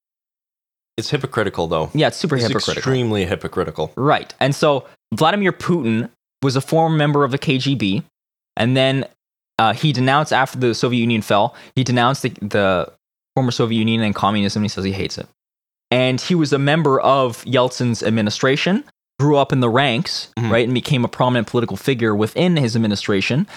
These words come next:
Speaker 2: And then in ninety-nine, when Yeltsin, uh, had to step down and resign, Putin was the one who,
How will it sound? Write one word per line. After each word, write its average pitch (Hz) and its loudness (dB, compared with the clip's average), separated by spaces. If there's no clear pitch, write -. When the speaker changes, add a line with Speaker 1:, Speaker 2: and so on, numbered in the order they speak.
Speaker 2:
And 123 2
then 139 2
in 123 2
ninety-nine, 135 2
when 123 0
Yeltsin, 127 2
uh, 73 2
had 110 -2
to 107 0
step - -2
down 117 0
and 101 0
resign, 101 0
Putin 151 0
was 135 0
the 131 2
one 127 2
who, 113 0